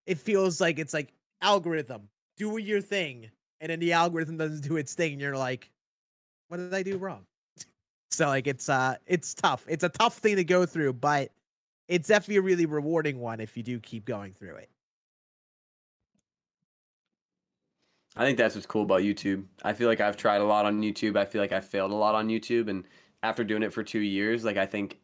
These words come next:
Speaker 2: like, you obviously start to learn, like, you know what I mean? Like, you learn from your mistakes, and I think YouTube's very cool in that way.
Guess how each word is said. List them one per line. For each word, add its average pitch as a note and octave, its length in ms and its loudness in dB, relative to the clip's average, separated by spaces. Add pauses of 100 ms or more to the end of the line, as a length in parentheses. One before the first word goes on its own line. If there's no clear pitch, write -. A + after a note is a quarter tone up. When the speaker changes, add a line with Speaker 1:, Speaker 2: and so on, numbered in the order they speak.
(140)
Speaker 2:
like, G#2+ 160 -6
you G#2 80 4
obviously G2 320 0
start G2+ 220 -4
to F#2+ 80 -6
learn, E2+ 380 -4
like, F#2 160 -6
you G2 60 -2
know F#2+ 60 -2
what F#2+ 80 0
I F#2 60 0
mean? F#2+ 200 -4
Like, F#2+ 160 -4
you G#2 100 -4
learn G2 180 -2
from G2+ 140 -4
your F#2+ 140 0
mistakes, F#2 400 -2
and G#2 80 0
I - 20 -2
think F#2+ 180 -4
YouTube's F#2+ 340 -2
very F#2 240 -2
cool F#2 240 -2
in G2 60 0
that G#2+ 160 -2
way. B2+ 260 2